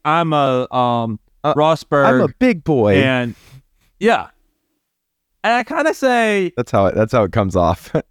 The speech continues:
Speaker 2: <laughs>
Speaker 1: I agree with that, but at the same time, it's like, Hamilton, what, Hamilton's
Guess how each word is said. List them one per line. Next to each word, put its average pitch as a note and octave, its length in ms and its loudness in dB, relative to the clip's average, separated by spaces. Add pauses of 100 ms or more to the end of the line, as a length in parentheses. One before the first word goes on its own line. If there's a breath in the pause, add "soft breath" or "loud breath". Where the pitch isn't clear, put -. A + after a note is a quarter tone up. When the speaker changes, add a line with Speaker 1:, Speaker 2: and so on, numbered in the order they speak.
(240)
Speaker 2:
<laughs> - 420 -20
Speaker 1:
I A3 120 2
agree F#3 400 0
with A#3 160 -2
that, A#3+ 220 0
but G3+ 60 2
at F3+ 40 2
the D#3+ 80 0
same G#3 260 -2
time, G3 280 0
it's E3+ 100 -4
like, D#3+ 180 -2 (680)
Hamilton, F#4+ 600 -2
what, F3 300 -2
Hamilton's G3 680 -4